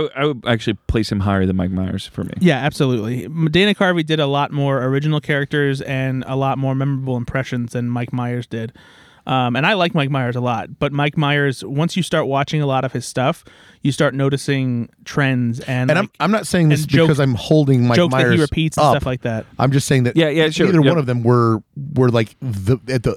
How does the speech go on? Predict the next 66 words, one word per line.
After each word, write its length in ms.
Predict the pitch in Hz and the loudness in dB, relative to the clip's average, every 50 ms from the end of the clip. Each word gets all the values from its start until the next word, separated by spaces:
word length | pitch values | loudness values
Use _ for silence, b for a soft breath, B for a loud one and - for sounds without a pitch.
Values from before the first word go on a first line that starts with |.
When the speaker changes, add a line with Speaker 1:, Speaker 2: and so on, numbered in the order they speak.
| - - | -4 -4
Speaker 3:
the 140 | 113 120 | -2 0
ultimate 260 | 120 143 135 123 92 - | 2 2 2 2 0 -2
Speaker 1:
Yeah, 60 | - 127 | -2 0
yeah, 60 | - | 0
Speaker 3:
pantheon 260 | - - 123 113 110 | 2 2 2 2 2
Speaker 1:
that's, 120 | 107 110 101 | 0 0 -2
Speaker 3:
of, 40 | 107 | -2
of 60 | 117 | 0
Speaker 1:
that's 120 | 190 185 - | 0 0 0
fair. 120 | 120 117 | 0 0
Speaker 3:
greats 220 | 98 95 - - - | -2 -2 -4 -8 -8
to 100 | - 90 | -6 -4
me. 180 | 80 65 - - - | -4 -4 -6 -4 -2
Speaker 2:
I, 140 | 202 220 | -2 -2
Speaker 1:
That's 100 | 170 - | -2 -2
Speaker 2:
to 60 | - 220 | -2 -2
me, 80 | 226 | -2
Speaker 1:
fair. 40 | 170 | -2
Speaker 2:
to 80 | - 220 | 0 0
me, 120 | 247 269 240 | 2 2 2
I 40 | 208 | 2
think 140 | 208 185 170 | 0 0 2
Dana 180 | 170 165 156 | 2 0 0
Carvey 280 | 147 165 156 143 143 127 | 2 2 2 2 2 2
is 180 | 131 139 139 139 | 0 2 2 2
one 100 | 131 131 | 2 2
of 60 | 120 | 0
the 80 | 120 | 0
best 240 | 127 123 120 - - | 0 -2 -2 -2 -2
S 120 | 120 113 - | -4 -2 0
N 80 | 120 | -2
L 80 | 117 113 | -2 -2
cast 240 | - 120 113 110 - | -2 -2 -4 -2 -2
members 300 | 123 117 113 107 110 120 | -2 0 0 -2 -2 -2
of 100 | 120 113 | -2 -2
all, 80 | - - - | -2 -4 -4
is 120 | 143 131 127 | -4 -4 -2
all, 160 | 110 117 113 - - 127 | -2 -4 -6 -8 -6 -4
of 160 | 127 117 117 | -4 -2 -2
all 80 | 113 | -2
time. 260 | 113 - 110 110 104 113 | -4 -4 -4 -4 -2 -2
And 100 | 120 127 | -2 -2
I 40 | |
think 220 | 131 - 139 131 - | 0 0 0 0 0
that 180 | 123 117 110 107 | -2 -2 -2 -2
I 80 | 117 | -4
play, 240 | 117 - - - 127 | -6 -6 -4 -4 -4
pretty 240 | - - - 156 143 | -2 0 -2 -2 0
sure 80 | - 127 | 0 -2
I 60 | 120 | -2
placed 240 | - 135 131 - - | -2 -2 -2 -2 0
him 80 | 127 | -2
on 120 | 117 117 113 | 0 0 0
our 120 | 110 110 | 0 -2
list 240 | 110 117 113 - - | -2 -2 -4 -4 -4
that 100 | 113 - | -4 -4
we 80 | 117 | -4
did 160 | 113 113 113 110 | -4 -4 -4 -4
a 60 | 110 | -6
while 160 | 113 113 110 | -6 -6 -6
back. 260 | 107 110 110 123 - | -6 -6 -8 -8 -8
And, 380 | 113 117 113 110 123 - - - | -6 -4 -4 -4 -4 -6 -8 -6
um, 580 | - - 120 117 117 113 110 107 104 101 127 - _ _ - | -4 -2 -2 0 0 -2 -2 -2 -2 -2 -4 -6 _ _ -2
but 220 | 131 127 123 - | -2 -2 0 0
yeah, 140 | 147 131 123 | -2 -2 -2
it's, 220 | 135 143 - - | -2 -4 -6 -8